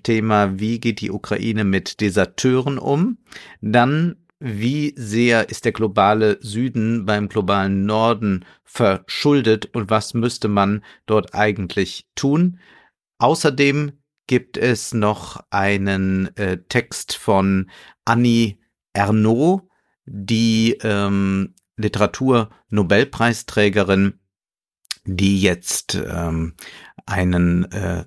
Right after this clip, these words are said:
Text geschrieben hat, auch wieder einen, äh, autofiktionalen Text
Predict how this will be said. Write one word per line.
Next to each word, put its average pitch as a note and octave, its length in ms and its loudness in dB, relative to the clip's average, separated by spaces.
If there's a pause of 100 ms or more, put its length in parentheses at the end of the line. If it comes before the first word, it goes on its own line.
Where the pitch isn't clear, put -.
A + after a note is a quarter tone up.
(100)
Text - 320 -4
geschrieben G#2 400 0
hat, - 280 0
auch - 200 -2
wieder F#2 240 -2
einen, F2 420 0
äh, F#2+ 240 -2
autofiktionalen F2+ 840 -2
Text - 340 -4